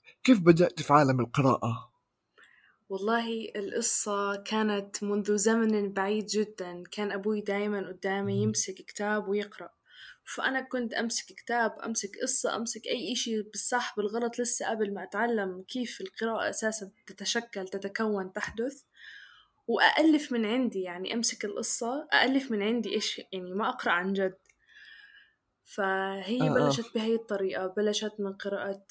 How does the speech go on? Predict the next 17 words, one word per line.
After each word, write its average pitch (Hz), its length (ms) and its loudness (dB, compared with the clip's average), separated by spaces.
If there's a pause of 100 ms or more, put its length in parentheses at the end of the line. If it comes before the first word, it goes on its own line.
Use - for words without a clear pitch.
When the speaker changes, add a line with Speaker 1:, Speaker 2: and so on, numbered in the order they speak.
Speaker 2:
شوي 214 280 2
شوي 196 400 0
لما 190 240 -4
تعلمت 196 520 -4
كيف 208 280 -4
الواحد 190 460 -2
بيقرأ 196 640 -2
عن 185 160 -4
طريق 196 460 -2
قراءة 196 400 -4 (260)
قصص، 196 600 0 (420)
مجلات 202 640 2
خصوصًا، 190 720 -4 (960)
يعني 226 260 2
بهذا 202 280 -4
الشكل. 185 420 -8 (1000)
Speaker 1:
أها. 131 380 -4